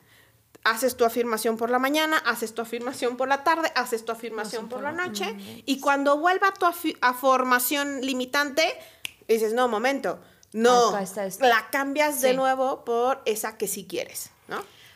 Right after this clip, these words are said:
Speaker 2: Paz, ¿cuánto dura este proceso? Yo entiendo que el trabajo personal es algo de todos los días.
Speaker 1: Sí.
Speaker 2: O sea, es algo que todos los días tenemos que estar trabajando.
Speaker 1: Así
Speaker 2: No un
Speaker 1: es.
Speaker 2: día te levantas y ya soy la persona más trabajada del mundo.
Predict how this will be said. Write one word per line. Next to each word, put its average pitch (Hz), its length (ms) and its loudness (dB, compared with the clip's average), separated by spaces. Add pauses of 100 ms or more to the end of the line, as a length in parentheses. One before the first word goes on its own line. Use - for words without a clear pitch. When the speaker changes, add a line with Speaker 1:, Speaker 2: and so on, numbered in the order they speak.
(140)
Speaker 2:
Paz, 277 300 2 (200)
¿cuánto 294 480 2
dura 285 520 -2
este 226 360 0
proceso? 208 600 -6
Yo 220 140 -2
entiendo 349 400 -2
que 311 80 0
el 262 60 0
trabajo 233 400 2
personal 220 600 -6
es 214 180 -2
algo 220 160 -2
de 202 80 -2
todos 202 180 -8
los 185 140 -8
días. - 320 -16
Speaker 1:
Sí. - 200 -12
Speaker 2:
O - 40 -20
sea, 196 240 -4 (240)
es 240 200 -2
algo 269 300 2
que 220 400 -2 (380)
todos 277 200 6
los 262 140 2
días 254 140 -2
tenemos 254 280 -6
que 262 80 -8
estar 254 160 -2
trabajando. 247 460 4
Speaker 1:
Así 269 100 0
Speaker 2:
No 269 60 0
un 269 60 0
Speaker 1:
es. 262 60 -2
Speaker 2:
día 262 180 2
te 262 60 -2
levantas 240 420 2
y 202 100 -12
ya 226 200 0
soy 233 180 -2
la 226 120 -2
persona 214 300 -6
más 208 120 -4
trabajada 208 380 -2
del 196 60 -2
mundo. 185 260 -4